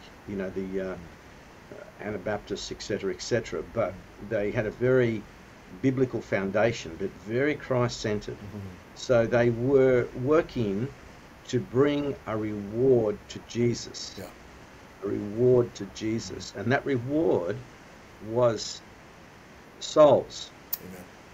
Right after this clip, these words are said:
Speaker 1: For people coming to Christ. So they were, they were incredibly Christ-centered, Bible-based, but they had a passion,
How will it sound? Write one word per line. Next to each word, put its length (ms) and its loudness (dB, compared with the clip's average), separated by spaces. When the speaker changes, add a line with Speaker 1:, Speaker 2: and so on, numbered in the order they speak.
Speaker 1:
For 80 -6
people 480 -2
coming 220 2
to 80 -4
Christ. 580 0
So 160 2
they 80 4
were, 100 2
they 100 0
were 200 2
incredibly 540 6
Christ-centered, 800 2
Bible-based, 960 4
but 140 2
they 140 4
had 260 2
a 40 2
passion, 600 -4